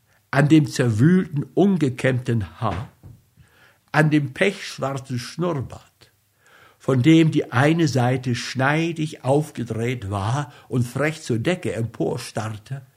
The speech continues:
erkannte er den Gutsherrn Klausow. „Sie? Mark Iwanowitsch? Unmöglich!“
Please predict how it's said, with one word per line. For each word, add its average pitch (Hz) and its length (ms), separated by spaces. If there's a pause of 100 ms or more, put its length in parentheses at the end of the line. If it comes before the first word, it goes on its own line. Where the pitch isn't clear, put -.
(600)
erkannte 165 720
er 131 120
den 127 260
Gutsherrn 127 800
Klausow. - 680 (1400)
„Sie? 269 640 (680)
Mark 220 460 (420)
Iwanowitsch? 208 760 (480)
Unmöglich!“ 254 760